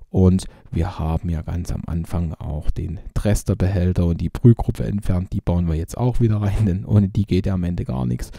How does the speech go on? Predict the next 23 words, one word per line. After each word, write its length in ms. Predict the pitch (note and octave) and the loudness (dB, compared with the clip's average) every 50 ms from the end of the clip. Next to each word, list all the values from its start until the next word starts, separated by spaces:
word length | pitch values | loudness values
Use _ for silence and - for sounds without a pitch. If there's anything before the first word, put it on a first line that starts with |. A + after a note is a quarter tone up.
| - - - - - - - - - | -20 -20 -20 -20 -20 -20 -20 -16 -6
Und 300 | - - F#2+ F2+ F#2 - - - - - - | -2 0 2 2 0 -2 -6 -10 -16 -20 -14
müssen 580 | - - - - E2+ F#2+ G2 G2 - - E2+ F2 | -10 -8 -6 -4 0 0 2 0 0 0 -2 -4
jetzt 600 | F2 E2+ F2 F2+ F#2+ - - - - - - - - | -2 0 0 0 0 -2 -6 -12 -10 -8 -8 -8 -8
hier 340 | - - - - - G1+ - - - | -12 -10 -8 -6 -4 -6 -6 -8 -10
die 240 | - - - - - - - - | -10 -10 -10 -10 -10 -10 -12 -6
Brühgruppe 460 | - - D#3+ E3+ - - D3+ C3+ C3 A#2+ | 4 6 6 6 6 4 4 4 4 4
wieder 240 | A#2+ A#2 A2 - | 4 2 0 -2
einschieben. 680 | - G#2+ G#2+ G#2+ G#2+ - - G#2+ G2+ G2+ G#2+ G2+ G2 - - _ _ _ _ _ _ _ _ _ - | -2 -2 -2 -2 -2 -4 -2 -2 -2 0 -2 -2 -2 -4 -8 _ _ _ _ _ _ _ _ _ -6
Und 240 | - F2+ F2+ F2+ F2+ | -2 -2 0 0 2
wenn 240 | F2+ F2 E2+ F2 - - | 0 0 0 -2 -2 -4
die 240 | G#2 G2 G2+ - - | -2 -2 -2 -2 -2
eingerastet 680 | - B2+ D#3 D#3 C#3+ B2+ B2 B2+ B2+ A#2+ - - A#2+ - | -2 0 0 2 0 0 0 0 0 0 0 -2 -4 -2
ist, 320 | - A#2+ - - - - | -4 -4 -4 -6 -6 -4
wie 100 | G#2 G2 | -2 0
gesagt, 360 | G#2 G2+ A2 G#2 A2 - - | 2 2 4 4 2 2 0
das 120 | G2+ - - | -4 -4 -4
Klicken 380 | - - G#2+ - - F#2 F#2 | -4 -4 -4 -4 -4 -4 -2
kennt 260 | - A#2 B2+ D3 D3+ - | 0 0 0 0 -2 -2
ihr 100 | - A#2+ | 0 0
ja 160 | B2 B2 B2 | 2 2 0
von 180 | - B2 A#2 | 0 0 0
der 100 | A2 A2 | -2 -2
Brühgruppe, 640 | G#2+ - - A2+ A2 - - - - A2 G#2+ G#2 - | -4 -4 -2 -2 0 0 -2 -4 -4 -2 -2 -4 -4